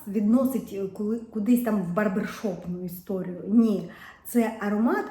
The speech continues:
от саме чистого волосся, чистого тіла, аромат, е, який дуже приємно відчувати на собі після душу. Цей аромат для мене,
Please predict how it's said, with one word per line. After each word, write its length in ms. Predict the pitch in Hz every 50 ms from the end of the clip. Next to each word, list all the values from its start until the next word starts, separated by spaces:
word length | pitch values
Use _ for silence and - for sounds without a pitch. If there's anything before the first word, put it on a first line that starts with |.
| - 220
от 140 | 196 - -
саме 440 | - - 294 320 320 285 277 254
чистого 1040 | 262 - - 233 208 175 - - - 190 180 160 180 180 180 175 175 170 165 160 - -
волосся, 640 | 175 170 185 196 196 247 294 311 302 - - 233 202
чистого 540 | - - 196 175 - - - 175 165 185 175
тіла, 680 | - - - 277 277 285 285 285 269 240 226 240 233 - - - - - - - - -
аромат, 720 | 185 208 208 208 208 208 208 202 196 196 190 175 - 175
е, 440 | 175 175 175 175 170 170 170 170 165 - - - - - - - - - _ _ _ _ _ _ _ -
який 600 | 214 220 220 220 - 294 285 285 247 - - - - - _ _
дуже 260 | 208 233 277 277 277 240
приємно 500 | - 233 240 220 220 196 180 185 180 170
відчувати 600 | 165 165 165 - 196 180 185 180 175 175 180 175
на 140 | 170 170
собі 280 | 165 - - 175 165 180
після 480 | 175 - - 196 190 - - - 175 175
душу. 440 | 180 180 240 302 311 - - 294 277 - - - - - - - - - -
Цей 320 | - - 285 330 - -
аромат 440 | - 226 220 214 208 202 180 165 165 - - - - - - _ _ _ _ _ _ _ _ _ _ _ _ _ _ _ _ - - - - 180
для 180 | 190 175 202 196
мене, 480 | 196 202 208 202 190 180 170 170 160